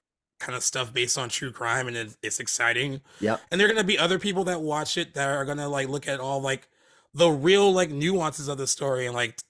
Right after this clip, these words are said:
Speaker 1: t-, you know, look at how, like, shitty it was that, like, cops kind of ignored, like, what were, what was going on with some of these victims because they assumed that, like,
Speaker 2: Right.
Speaker 1: you know, they didn't wanna get involved in, like, you know, like, the whole gay thing and stuff like that. That's a big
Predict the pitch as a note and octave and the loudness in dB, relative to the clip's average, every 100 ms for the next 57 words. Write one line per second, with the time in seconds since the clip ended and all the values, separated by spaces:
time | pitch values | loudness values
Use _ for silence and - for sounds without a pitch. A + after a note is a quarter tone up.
0 | - - - B2 C#3+ C#3 C3+ E3+ F#3+ E3+ | -12 -12 -12 -4 0 2 2 0 0 2
1 | F3+ F3 E3 - _ _ - - - - | 2 2 -2 -6 _ _ -20 -20 -6 -2
2 | - G3+ F#3+ C#3+ C#3 B2+ C3 A#2+ C3+ B2 | 2 4 4 2 0 0 -2 0 -2 0
3 | B2 - - C#3+ - F3 D#3+ D3 C3 B2+ | -4 -2 -2 0 -2 -2 0 -2 -4 -2
4 | D#3+ E3 C3+ C3 B2+ A#2+ _ _ _ - | 0 2 0 -2 -2 -4 _ _ _ -2
5 | C#3+ C#3+ - C#3+ C#3+ D3+ D3 C#3+ F#3 D3 | 0 -2 -2 -4 0 0 2 2 0 0
6 | C#3 - C3+ B2 B2 B2 C3+ A#2+ C3 B2 | -4 -4 -6 -6 -6 -6 -6 -6 -6 -4
7 | C3 B2+ B2+ - - C#3+ C#3 C3+ B2 B2 | -2 -2 0 0 0 -2 -2 -2 0 0
8 | G2 C3+ - - - C3+ B2 - B2+ B2+ | 2 -2 -6 -16 -2 0 0 -4 -2 0
9 | C#3+ C#3+ C#3+ C#3 C3+ C3+ C3+ C3+ C3 B2+ | 0 0 0 0 0 0 0 0 -2 -4
10 | A#2 C3 B2 A#2+ A2+ B2+ C3 G#2+ B2+ C#3+ | -4 -4 -4 -4 -4 -2 -4 0 0 0
11 | B2+ A#2 - C3 A#2+ A2+ D3 A2+ D3 A#3 | -2 -4 -4 -2 -2 0 0 2 2 4
12 | G#3+ D3+ E3 | 2 2 -2